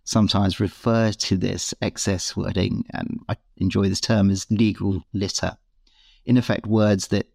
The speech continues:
taint the enforceability of the restricted covenant, um, and these words should be swept away and removed, allowing the restriction to be tidied up. It's worth bearing in mind that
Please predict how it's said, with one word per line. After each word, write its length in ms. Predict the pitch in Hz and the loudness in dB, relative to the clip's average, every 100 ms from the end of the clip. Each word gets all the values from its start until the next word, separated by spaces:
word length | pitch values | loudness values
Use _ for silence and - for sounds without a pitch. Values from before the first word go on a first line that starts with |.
| _ | _
taint 460 | - - 127 117 - | -12 0 4 4 2
the 120 | 107 | 2
enforceability 840 | 98 - 101 - - 95 95 98 95 | 2 0 -2 -2 -2 -2 0 0 -2
of 100 | - | -4
the 80 | |
restricted 420 | 98 - - - - | -6 -4 -4 -6 -6
covenant, 580 | - 104 95 95 - - _ _ _ _ _ - | -2 0 2 2 -2 -8 _ _ _ _ _ -6
um, 340 | 90 98 107 - | -4 -4 -8 -2
and 400 | 101 101 98 98 - _ | 0 2 2 0 -8 _
these 340 | 113 120 117 - | 0 4 4 4
words 300 | 110 104 95 | 4 4 2
should 180 | - 87 | 0 0
be 140 | 95 | 0
swept 480 | - - 123 - - | 0 0 0 0 0
away 240 | 98 95 | 2 2
and 160 | 92 92 | 2 0
removed, 420 | 92 92 82 - | 0 0 0 0
allowing 380 | 95 98 95 95 | 2 4 4 4
the 80 | 87 | 2
restriction 540 | - - 95 - 92 | 0 0 0 0 -2
to 80 | - | 0
be 200 | 92 92 _ - | -4 -4 _ -6
tidied 420 | - 90 90 92 | 0 0 0 0
up. 280 | 90 58 - _ _ _ _ _ | -2 -2 -12 _ _ _ _ _
It's 160 | 156 - | -2 0
worth 180 | 110 | 0
bearing 220 | 117 101 98 | 2 2 6
in 80 | |
mind 320 | 107 110 101 98 | 6 6 6 2
that 140 | 101 | -2